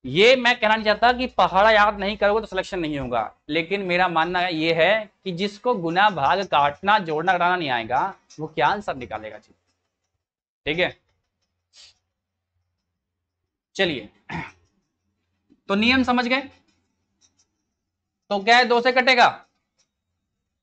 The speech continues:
हाँ कटेगा। क्या है चार से कटेगा?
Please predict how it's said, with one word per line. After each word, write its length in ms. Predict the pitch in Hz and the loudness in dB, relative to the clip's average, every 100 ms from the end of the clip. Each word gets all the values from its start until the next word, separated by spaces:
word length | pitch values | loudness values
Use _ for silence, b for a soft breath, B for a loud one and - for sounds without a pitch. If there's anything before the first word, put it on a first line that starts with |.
| _ _ _ _ _ _ _ _ _ - | _ _ _ _ _ _ _ _ _ -2
हाँ 160 | 294 | -2
कटेगा। 360 | 285 247 240 220 | -2 -6 -6 -8
क्या 220 | 196 226 | -4 2
है 160 | 247 262 | 4 2
चार 280 | 262 254 262 | 2 2 2
से 100 | 262 | 0
कटेगा? 340 | 262 262 226 | -2 0 2